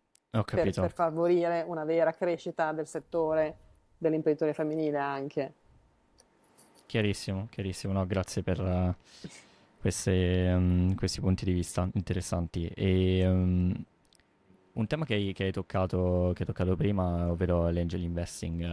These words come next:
Speaker 1: eh, tu, se non sbaglio, hai ric-, hai ricevuto, mm, il riconoscimento di Business Angel of the Year nel duemilaventuno, corretto?
Speaker 2: Sì, sì.
Speaker 1: Ehm,
Speaker 2: Sì,
Speaker 1: co-,
Speaker 2: le-, è stato
Speaker 1: È stato?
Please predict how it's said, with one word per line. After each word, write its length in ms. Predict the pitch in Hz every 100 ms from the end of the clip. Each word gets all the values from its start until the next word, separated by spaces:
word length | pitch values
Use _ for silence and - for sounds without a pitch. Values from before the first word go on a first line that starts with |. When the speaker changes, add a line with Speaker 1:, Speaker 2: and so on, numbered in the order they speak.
| 87 85 87 87
Speaker 1:
eh, 20 | -
tu, 240 | - 101
se 100 | 87
non 100 | 92
sbaglio, 260 | 95 101 92
hai 60 | 87
ric-, 220 | 85 -
hai 240 | 90 90
ricevuto, 800 | 87 85 92 92 87 87 87 87 87
mm, 160 | 85
il 140 | 87 -
riconoscimento 640 | 90 95 90 - 92 95
di 260 | 92 90 87 - - - -
Business 340 | 101 90 90
Angel 260 | 92 92 90
of 140 | 90
the 80 | 95
Year 240 | 92 87
nel 160 | 87 87
duemilaventuno, 720 | 85 90 87 87 87 87 92 -
corretto? 520 | - 92 85 - 98 135 _ _ _ _ _ _ _ - _ _ _ _ _ _ _
Speaker 2:
Sì, 200 | 196 175 _ _ _ _
sì. 120 | -
Speaker 1:
Ehm, 380 | 107 101 104 - _ _ _ _
Speaker 2:
Sì, 180 | - 180
Speaker 1:
co-, 60 |
Speaker 2:
le-, 840 | 160 151 156 151 147 147 147 147 151
è 60 |
stato 560 | - 165 151 - 160 143 - _ _ _ _ _ _ _ -
Speaker 1:
È 80 | 104
stato? 400 | 110 117 131